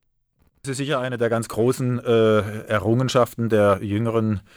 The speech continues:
deutschen und jüngeren westlichen Geschichte, dass, ähm, der Ausgleich mit den, äh, westlichen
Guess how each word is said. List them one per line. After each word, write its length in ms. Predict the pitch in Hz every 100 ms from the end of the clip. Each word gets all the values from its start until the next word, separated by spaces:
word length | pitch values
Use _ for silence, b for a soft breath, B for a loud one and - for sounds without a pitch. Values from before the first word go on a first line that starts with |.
| b b _
deutschen 420 | 101 113 120 120
und 120 | 107
jüngeren 320 | 101 107 101
westlichen 420 | 90 107 - 127 120
Geschichte, 460 | 113 117 - 110
dass, 260 | 104 95 -
ähm, 440 | 104 98 98 98 92 B B B B -
der 300 | 92 92 -
Ausgleich 500 | 87 110 - 107 -
mit 240 | 101 -
den, 180 | 98 95
äh, 340 | 90 92 87 78
westlichen 580 | 90 - 87 87 87